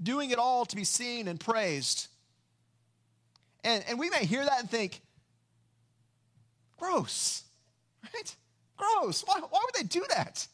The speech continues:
It's gross. But friends, every one of us is tempted to crave the approval and the appraise of others. We all are. You may not be a trumpeter,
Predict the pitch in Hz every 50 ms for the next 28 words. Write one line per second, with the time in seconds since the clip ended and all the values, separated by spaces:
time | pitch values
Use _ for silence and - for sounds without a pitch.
0 | _ _ _ _ _ _ _ _ _ _ - - - - 466 453 466 480 302 -
1 | - - - - - - - _ _ _ _ _ _ _ _ _ _ _ _ _
2 | _ _ _ _ _ _ _ _ _ _ _ _ _ _ _ _ _ _ _ _
3 | _ _ _ _ _ _ _ _ _ _ _ _ _ _ _ _ _ _ _ _
4 | _ _ _ _ _ - - - 175 160 147 139 131 - - - - - - _
5 | _ _ _ _ _ _ _ _ _ _ _ _ _ _ _ 180 196 165 160 151
6 | 151 156 160 151 151 139 127 - 139 127 - - - 151 135 - - 139 127 -
7 | - 131 - _ - - - - 143 135 131 131 127 120 - - _ _ _ -
8 | 135 127 - - - - 151 139 135 113 123 117 110 104 _ _ _ _ _ -
9 | 120 123 123 120 - - - 135 123 117 110 113 107 - - - _ _ - -
10 | - 107 113 - - 104 - - - - - - - _ _ _ _ _ _ _
11 | _ _ _ _ _ _ _ _ _ _ - 170 214 240 262 226 202 202 170 120
12 | 113 - - _ _ _ _ _ _ _ _ _ _ _ _ _ _ _ _ _
13 | - 156 185 262 311 311 269 262 247 233 220 240 220 175 143 - - - 294 -
14 | - 131 131 123 175 220